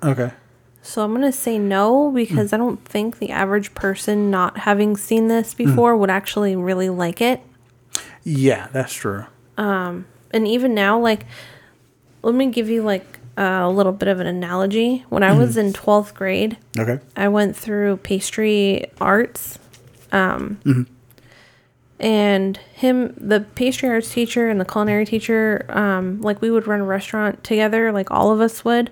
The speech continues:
Speaker 1: Mm-hmm.
Speaker 2: And, um, they basically were like, "You, if you're a chef worth your salt,
Speaker 1: Mm.
Speaker 2: you're going to taste foods and know if it's cooked well enough or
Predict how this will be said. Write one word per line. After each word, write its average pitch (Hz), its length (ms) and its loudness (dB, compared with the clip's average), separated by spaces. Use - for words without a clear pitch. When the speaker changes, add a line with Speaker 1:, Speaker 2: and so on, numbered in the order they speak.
Speaker 1:
Mm-hmm. 120 200 2
Speaker 2:
And, 196 600 2
um, 202 560 -4
they 220 300 2
basically 233 560 0
were 226 140 2
like, 214 340 -2
"You, 220 420 -2
if 220 220 -6
you're 240 500 0
a 214 80 -2
chef 208 320 -6
worth 208 200 -2
your 202 100 -2
salt, 202 460 -2
Speaker 1:
Mm. 120 240 0
Speaker 2:
you're 233 800 2
going 208 420 2
to 196 680 -2
taste 240 400 0
foods 233 340 0
and 214 160 0
know 202 240 4
if 214 180 -4
it's 214 200 -6
cooked - 360 -8
well 208 180 0
enough 202 420 0
or 196 580 2